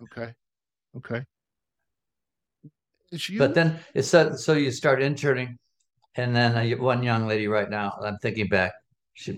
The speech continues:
Speaker 2: she was an intern, and, and over the years she became a programmer,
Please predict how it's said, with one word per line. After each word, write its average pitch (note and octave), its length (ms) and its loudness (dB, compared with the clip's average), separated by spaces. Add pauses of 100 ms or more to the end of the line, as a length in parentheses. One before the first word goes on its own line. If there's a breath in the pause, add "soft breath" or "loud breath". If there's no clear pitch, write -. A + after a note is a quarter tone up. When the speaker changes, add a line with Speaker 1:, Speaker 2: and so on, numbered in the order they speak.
(100)
Speaker 2:
she B2 180 -2
was G#2 120 2
an A2+ 100 2
intern, G#2+ 640 2 (680)
and, G#2 340 -2 (540)
and A#2+ 120 4
over A#2 180 4
the A2+ 120 4
years A2 280 6
she - 120 -4
became G#2 360 -2
a G#2 60 -4
programmer, F#2+ 680 2